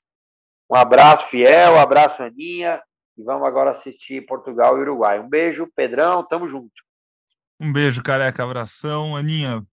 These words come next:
Speaker 2: um abraço, obrigado também, um beijo na Mariazinha,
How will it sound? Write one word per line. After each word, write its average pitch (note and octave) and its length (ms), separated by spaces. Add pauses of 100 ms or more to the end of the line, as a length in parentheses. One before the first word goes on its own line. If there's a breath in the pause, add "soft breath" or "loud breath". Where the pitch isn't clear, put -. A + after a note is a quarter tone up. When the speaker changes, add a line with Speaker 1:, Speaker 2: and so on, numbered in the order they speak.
Speaker 2:
um B2 120
abraço, A#2+ 480
obrigado A#2 340
também, A#2 360
um A#2+ 60
beijo A#2+ 200
na A2+ 80
Mariazinha, G#2+ 720